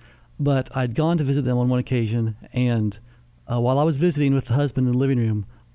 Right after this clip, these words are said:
unbeknownst to me, the wife in the kitchen was preparing a meal for me to take back to my family. And this is a family, they didn't have, you know, Tupperware or anything. So she was preparing this meal and gave me the pots and pans that she prepared it in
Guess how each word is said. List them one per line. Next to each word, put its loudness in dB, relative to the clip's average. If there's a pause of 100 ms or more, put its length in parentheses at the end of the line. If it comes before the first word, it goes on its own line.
(200)
unbeknownst 2
to 0
me, 2
the 0
wife 0
in 0
the 0
kitchen -2
was -2
preparing 0
a 2
meal 2 (480)
for 0
me 2
to -2
take 0
back -4
to -6
my 2
family. -2 (340)
And 0
this 0
is -2
a 2
family, 2
they 2
didn't 4
have, 0 (400)
you 2
know, 0 (160)
Tupperware 2
or 2
anything. -4 (180)
So 0
she 0
was 0 (140)
preparing 0
this 0
meal 2
and 0
gave 0
me 2 (100)
the -2
pots 0
and 0
pans 0
that -4
she 0
prepared 0
it 0
in 0